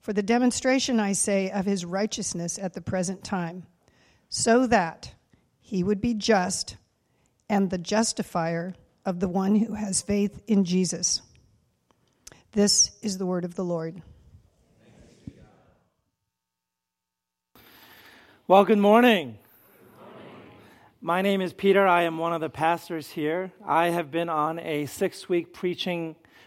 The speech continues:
Speaker 2: break, uh, taking a season for planning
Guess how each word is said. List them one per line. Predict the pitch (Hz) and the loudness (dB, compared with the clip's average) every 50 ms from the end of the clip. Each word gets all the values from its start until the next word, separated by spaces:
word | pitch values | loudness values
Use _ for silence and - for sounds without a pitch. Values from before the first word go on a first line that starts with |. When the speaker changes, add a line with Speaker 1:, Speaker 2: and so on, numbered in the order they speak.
| _ _ | _ _
Speaker 2:
break, | - 151 156 156 170 196 208 - - - - - - | -6 -2 0 2 2 2 0 -2 -8 -18 -20 -10 -6
uh, | 143 143 139 131 135 | -4 -2 -2 -2 -4
taking | 143 - 160 131 165 160 156 151 147 143 | -6 -8 -10 -8 -8 -8 -8 -8 -10 -10
a | 139 131 135 | -8 -8 -8
season | 135 - - 165 170 165 147 165 165 156 | -8 -4 -2 0 0 0 0 -4 -6 -6
for | - 160 135 | -8 -8 -8
planning | - - - 170 170 170 170 175 180 175 175 175 180 | -8 -8 -6 -4 -2 -2 -2 -2 -4 -4 -6 -8 -10